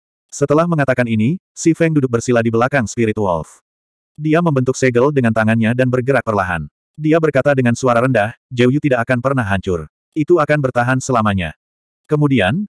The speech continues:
luka berdarah di tubuh Si Feng sembuh dengan kecepatan yang terlihat. Dalam pertempuran hari ini, wakil pemimpin sekte Tianfeng, Si Feng, terjatuh. Nama Si Feng menyebar ke seluruh kekaisaran Yunlai. Di bar, kedai teh, jalanan, dan gang,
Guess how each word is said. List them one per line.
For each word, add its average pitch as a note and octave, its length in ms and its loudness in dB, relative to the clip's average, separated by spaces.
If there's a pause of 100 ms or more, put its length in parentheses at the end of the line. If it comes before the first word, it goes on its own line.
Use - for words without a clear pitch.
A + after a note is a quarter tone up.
(140)
luka D3 240 2
berdarah C#3+ 320 2
di C3 80 -2
tubuh A#2+ 240 0
Si C#3+ 160 0
Feng B2+ 240 -2
sembuh C3+ 320 -2
dengan A2+ 240 0
kecepatan B2 480 -2
yang G2+ 160 -2
terlihat. F#2+ 320 -4 (960)
Dalam D3 320 0
pertempuran B2+ 480 0
hari B2 320 -2
ini, A2+ 160 0 (160)
wakil C3 320 0
pemimpin B2 320 0
sekte A#2+ 320 -2
Tianfeng, C#3 400 0 (160)
Si - 240 0
Feng, C3 400 0
terjatuh. G#2 480 -2 (640)
Nama D3+ 240 0
Si D3+ 160 -2
Feng D3+ 160 0
menyebar B2 320 2
ke B2 160 -4
seluruh C3 320 2
kekaisaran A#2+ 480 0
Yunlai. F2+ 400 -2 (240)
Di D3 240 -2
bar, G#2 240 2 (240)
kedai D#3+ 240 2
teh, D3+ 180 0 (220)
jalanan, A2+ 480 0 (160)
dan D#3 240 0
gang, B2+ 320 0